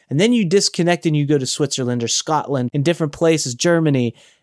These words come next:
and you just kinda disconnect, reconnect with nature. What does that do for you? Like, as you sit today in Switzerland, w-, how are you different than when we last recorded when you were in L A?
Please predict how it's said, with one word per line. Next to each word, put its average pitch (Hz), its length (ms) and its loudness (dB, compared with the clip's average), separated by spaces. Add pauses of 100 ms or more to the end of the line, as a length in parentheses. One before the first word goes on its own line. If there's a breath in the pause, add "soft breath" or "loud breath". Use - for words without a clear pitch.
(100)
and 147 280 0
you 135 80 -2
just 170 240 -4
kinda 156 360 0
disconnect, 151 720 0
reconnect 156 540 0
with 139 140 -4
nature. 127 500 -2 (340)
What 165 280 0
does 214 180 2
that 156 200 0
do 151 100 2
for 139 140 -4
you? 135 80 2
Like, 135 200 0
as 143 140 -4
you 190 100 -2
sit - 300 0
today 135 680 0
in 131 200 -4
Switzerland, 117 640 -2 (840)
w-, 139 180 -4
how 180 300 2
are 170 140 4
you 151 180 2
different 131 540 -2
than 123 160 -2
when 131 180 -2
we 123 140 0
last 120 340 -2
recorded 117 400 -2
when 113 160 -4
you 113 80 -4
were 113 80 -2
in 107 100 -4
L 101 200 -4
A? 92 160 -14